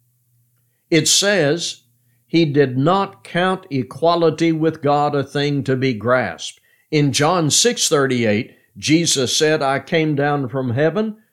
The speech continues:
to do the will of him who sent me." In John seventeen,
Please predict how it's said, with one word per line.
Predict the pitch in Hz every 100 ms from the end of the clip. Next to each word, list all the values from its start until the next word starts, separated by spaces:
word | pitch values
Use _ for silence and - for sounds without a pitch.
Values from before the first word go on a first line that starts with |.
| _
to | 156
do | 131 160 147
the | 127
will | 123 127 165 185 190
of | 175
him | 143 156 165 160
who | 160
sent | 156 - 151 127 107
me." | 107 85 - _ _ _
In | - 151 131
John | 135 160 170 151
seventeen, | - 196 214 151 120 139 117 92